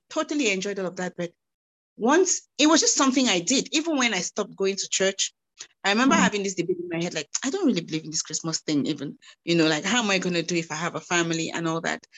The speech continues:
Speaker 1: 'Cause I still liked the idea of celebrating. But I think something really interesting happened to me. Last year, because of covid, I couldn't go out,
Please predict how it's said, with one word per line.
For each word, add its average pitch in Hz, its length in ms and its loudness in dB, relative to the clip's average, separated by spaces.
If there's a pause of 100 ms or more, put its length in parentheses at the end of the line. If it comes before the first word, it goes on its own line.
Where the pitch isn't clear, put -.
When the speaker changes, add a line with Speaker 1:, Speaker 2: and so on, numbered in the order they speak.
(140)
Speaker 1:
'Cause 285 160 2
I 233 80 4
still 277 340 0
liked 214 360 -2
the 170 180 -4
idea 175 380 -2
of 165 100 -6
celebrating. 180 640 -2 (360)
But 208 100 4
I 220 100 6
think 294 300 2
something 302 320 2
really 233 160 0
interesting 208 380 -6
happened 190 380 -4
to 180 120 -2
me. 175 240 -2 (460)
Last 254 340 2
year, 233 100 4
because 190 300 -2
of - 160 -8
covid, 185 420 -4
I 190 60 -8
couldn't 214 320 -2
go 214 100 2
out, 160 240 0